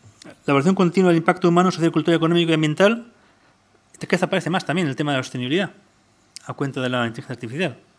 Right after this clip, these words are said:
Privacidad, protección de datos, un tema de los que más alarmas genera. Debe respetar la privacidad, protegerse,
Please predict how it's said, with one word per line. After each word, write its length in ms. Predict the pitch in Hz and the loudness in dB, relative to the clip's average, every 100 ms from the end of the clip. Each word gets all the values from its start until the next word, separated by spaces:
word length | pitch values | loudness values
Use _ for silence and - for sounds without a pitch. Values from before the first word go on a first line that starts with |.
| _ _ _ - - - _ | _ _ _ -20 -20 -20 _
Privacidad, 680 | - 135 139 143 165 233 - - - | -2 0 0 2 2 2 -2 -14 -10
protección 300 | 139 156 147 | -6 -2 0
de 60 | |
datos, 420 | 156 175 277 - - _ _ _ | 0 0 -4 -6 -16 _ _ _
un 60 | 143 | -6
tema 100 | 147 | -4
de 40 | |
los 80 | 131 | -4
que 100 | - | -4
más 360 | 131 131 - - - - _ - | -4 -4 -6 -12 -20 -20 _ -6
alarmas 280 | 123 131 | -4 -4
genera. 380 | - 127 185 294 285 - _ - | -2 0 0 -2 -6 -20 _ -16
Debe 320 | 190 131 127 | -10 -6 -6
respetar 240 | - 123 123 | -6 -8 -8
la 100 | 120 | -6
privacidad, 560 | 117 117 - 196 262 - _ - _ - | -6 -6 -2 -2 -4 -12 _ -20 _ -14
protegerse, 580 | 127 - 143 - 123 | -10 -6 -6 -4 -6